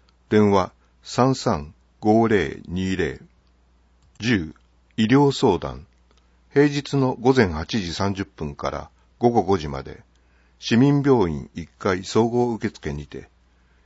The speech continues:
予約は必要ありません。お問い合わせは、市民病院地域連携医療相談室まで。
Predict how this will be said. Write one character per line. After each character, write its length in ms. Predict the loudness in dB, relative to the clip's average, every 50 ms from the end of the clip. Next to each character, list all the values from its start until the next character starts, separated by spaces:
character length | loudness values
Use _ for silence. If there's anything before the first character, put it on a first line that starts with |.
| _ _
予 140 | 0 2 4
約 280 | 4 4 2 0 0 0
は 160 | 0 0 -4
必 300 | -8 -14 -8 -4 -2 0
要 180 | 2 2 2 2
あ 40 | 0
り 60 | -2
ま 120 | -4 -6
せ 160 | -6 -8 -8
ん。 140 | -10 -10 -14 -20 _ _ _ _ _ _ _ _ _ -10
お 80 | -4
問 180 | 0 2 4 6
い 40 | 4
合 40 |
わ 60 | 4 4
せ 140 | 2 2
は、 180 | 2 2 0 -2 -8 _ -20 -20 _ _
市 160 | -6 0 2
民 220 | 4 4 4 4 2
病 260 | 2 2 2 2 -2
院 160 | -6 -8 -12
地 180 | -6 -4 -2 -2
域 200 | -2 -2 -2 0
連 220 | 2 2 2 0 -2
携 240 | -2 -2 0 0 0
医 40 | 0
療 240 | 0 2 2 2 0
相 180 | 0 -2 -2 0
談 200 | 0 -2 -4 -6
室 200 | -10 -12 -10 -10
ま 120 | -10 -10
で。 160 | -12 -16 -20